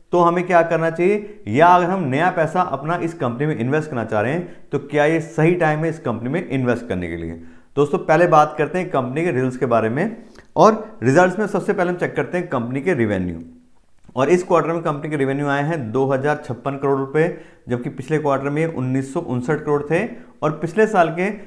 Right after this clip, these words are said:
दिसंबर दो हज़ार इक्कीस क्वार्टर में कंपनी के रेवेन्यू सोलह सौ अट्ठावन करोड़ थे। यहाँ पर देखें तो quarter on quarter base पे कंपनी के रेवेन्यू में पाँच परसेंट ग्रोथ आई है और year on year base पे कंपनी के रेवेन्यू में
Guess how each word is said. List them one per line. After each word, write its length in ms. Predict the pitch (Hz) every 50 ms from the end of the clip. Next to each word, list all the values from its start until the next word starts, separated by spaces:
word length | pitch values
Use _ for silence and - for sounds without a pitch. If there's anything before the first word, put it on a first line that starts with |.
| - - - 120
दिसंबर 500 | 117 131 131 - 170 160 170 185 214 202
दो 120 | 175 165
हज़ार 200 | 160 170 180 175 -
इक्कीस 300 | 165 156 - - 190 180
क्वार्टर 280 | 180 - 160 147 135 147
में 120 | 160 156
कंपनी 280 | 156 151 139 131 135 143
के 60 | 139
रेवेन्यू 300 | 135 131 127 131 160 202 190
सोलह 340 | - - - 127 123 127 131
सौ 140 | 127 - 214
अट्ठावन 560 | - - 131 - - - 117 120 113 113 110
करोड़ 240 | 107 - 101 92 87
थे। 200 | 90 - 90 87 85 82 - - _ _ _ -
यहाँ 160 | 107 120 123
पर 120 | 127 143
देखें 340 | 135 147 147 - 170 175 185 190 - - - - -
तो 60 | - - - 202
quarter 320 | - 165 165 160 160 185
on 80 | 196 190
quarter 240 | 190 185 170 160 151
base 140 | 156 151 156
पे 100 | 165 165
कंपनी 340 | 160 - 147 139 143 147 160
के 60 | 151
रेवेन्यू 340 | 143 143 143 143 143 147 151
में 440 | 160 180 214 233 233 - - - -
पाँच 340 | 139 135 143 156 160 156 156
परसेंट 280 | 165 160 160 170 160
ग्रोथ 240 | 151 147 151 147 -
आई 140 | 160 143 147
है 260 | 156 185 214 220 - - - - - - -
और 200 | 135 147 - - -
year 220 | 160 170 190 202 196 -
on 160 | 151 156 151
year 160 | 156 160 160
base 140 | 135 131 127
पे 120 | - - 156
कंपनी 340 | - - 120 117 123 131 135
के 80 | 131
रेवेन्यू 300 | 120 110 107 104 104 107
में 280 | 110 135 180 233 233 240